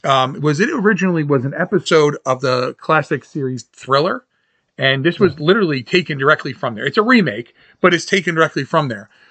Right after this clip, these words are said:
Speaker 1: Um, a spirited remake of the classic Thriller episode itself, taken from the, uh, Cornell, Cornell Woolrich short story about a resourceful French woman who is played by,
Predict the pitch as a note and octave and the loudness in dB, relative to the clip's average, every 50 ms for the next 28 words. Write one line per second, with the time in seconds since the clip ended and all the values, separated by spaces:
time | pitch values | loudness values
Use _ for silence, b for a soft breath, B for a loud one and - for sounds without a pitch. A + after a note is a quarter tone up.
0 | b b b _ - C#3+ D3 D3 D3 C#3+ C#3 C#3 C#3 - - - - B3+ C4 C4 | b b b _ 2 2 4 4 4 2 2 0 -2 -4 -6 -2 2 4 4 4
1 | A#3 G#3+ G#3+ G#3+ G#3 G3+ G3+ G3 F#3+ - - D#3+ C#3+ D#3 D3 - F3+ F3+ E3+ - | 4 2 0 0 2 2 2 2 0 0 -4 -2 -2 -2 0 2 2 2 2 0
2 | F#3 D3 - A3+ A#3 A3 G3 F#3 E3+ E3+ - - - F3+ E3 D#3+ - E3 - - | -2 -4 0 2 4 4 6 4 2 2 -2 -4 0 0 0 0 0 -4 -4 -2
3 | - F#3+ F3+ F3+ F3+ - - F#3+ F3+ - F3+ D#3+ - E3+ D#3 D3+ D3 C#3+ C#3+ - | 2 2 2 2 0 -2 -2 -2 0 0 -2 -2 -2 -2 -2 -2 -2 -4 -6 -8
4 | _ _ _ _ _ _ _ - C#3 C3+ B2+ B2 B2 - - _ - - - G#3 | _ _ _ _ _ _ _ 0 2 2 2 0 -2 -6 -12 _ -12 -4 0 2
5 | G#3 G#3 G3+ G3 F#3+ F#3+ F#3 F#3 F#3+ - - D#3 - _ - - - - F3+ F3+ | 4 4 6 6 6 4 4 2 0 -4 -10 -14 -16 _ -18 -8 -2 0 2 2
6 | F3 E3+ E3+ E3 E3 E3 - _ _ _ _ _ _ - C3+ D3+ F3 F3 E3 E3 | 4 4 4 4 4 2 0 _ _ _ _ _ _ -2 2 4 6 6 6 4
7 | D#3+ D3+ - - - D3+ C#3 C3+ - - - G3 F#3+ F#3 F#3 - - D3 D3+ D3 | 2 2 0 0 0 0 0 0 -2 0 2 2 4 4 2 0 -2 0 0 0
8 | D3 C#3+ C#3 C#3 C3 - - - G#3 A3 G#3 - - F3 D#3 - - F#3 G3+ F#3+ | 0 0 -2 -4 -4 -4 0 2 2 2 2 2 -2 -4 -4 0 0 0 0 0
9 | - - D3+ D3 E3+ G#3 F3 D3+ D3+ C#3 A#2+ - - D3+ D3 C#3+ C3+ C#3 C3 C3 | -4 -6 -4 -4 -2 -4 -2 -2 -2 -4 -4 -4 -2 -2 -2 0 0 0 0 -2
10 | B2 | -2